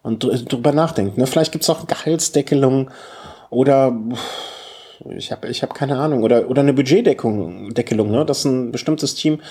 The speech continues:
nur Budget X für, für, ähm, für Fahrer ausgeben darf. Also nicht nur ein Mindestbudget, sondern auch ein Höchstbudget. Äh, gibt's, glaub ich, in den amerikanischen Ligen auch. Ne, dass man sagt, okay,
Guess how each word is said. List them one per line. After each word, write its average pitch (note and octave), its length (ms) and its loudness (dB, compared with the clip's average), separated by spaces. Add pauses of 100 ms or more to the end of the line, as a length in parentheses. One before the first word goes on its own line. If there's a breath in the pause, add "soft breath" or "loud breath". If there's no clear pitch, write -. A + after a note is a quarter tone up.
(240 loud breath)
nur D3 280 4
Budget C#3+ 360 4
X - 240 0
für, C3 400 4
für, B2+ 520 0
ähm, A2 600 -4 (680)
für - 140 0
Fahrer F3+ 300 0
ausgeben C3 380 0
darf. D#3+ 240 2
Also - 160 0
nicht A#2 140 0
nur B2 80 6
ein A2+ 80 4
Mindestbudget, E3 540 4
sondern D3+ 220 2
auch C3 80 -4
ein C#3 100 2
Höchstbudget. G#2 560 -2 (600 loud breath)
Äh, A2+ 60 -4
gibt's, B2 220 0
glaub C3 140 4
ich, C3 100 -2
in C3 80 2
den B2 300 2
amerikanischen A#2+ 560 0
Ligen A#2+ 160 2
auch. B2 300 2 (300 loud breath)
Ne, B2+ 120 4
dass C3 100 2
man C#3+ 100 4
sagt, C3+ 160 0
okay, D#3+ 300 2